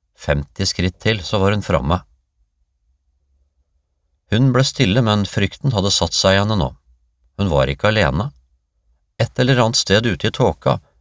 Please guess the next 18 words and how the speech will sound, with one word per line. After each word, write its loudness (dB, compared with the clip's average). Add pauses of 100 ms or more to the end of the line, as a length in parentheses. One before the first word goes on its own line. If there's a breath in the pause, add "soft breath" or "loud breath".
(140)
gikk -6
det 0
i 4
en 0
dør. 0 (580)
Lette -2
skritt -6
mot -2
gata, 2 (320 soft breath)
en 0
bildør 0
slo -2
igjen, 2
og 0
en 2
motor -2
startet 0
opp. -8